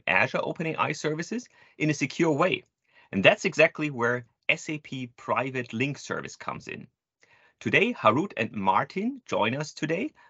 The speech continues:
to talk about one of the latest services that is now supported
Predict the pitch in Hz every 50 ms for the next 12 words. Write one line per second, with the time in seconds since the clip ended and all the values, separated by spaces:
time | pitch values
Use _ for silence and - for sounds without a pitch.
0 | _ - - 151 135 - - 151 175 190 - 190 175 165 160 151 127 117 135 175
1 | 196 185 - - 139 127 127 151 190 214 - 185 - - - 160 160 151 131 -
2 | 95 - - - - 117 113 117 107 - 117 104 104 120 147 147 - 135 120 -
3 | - 113 113 117 123 120 -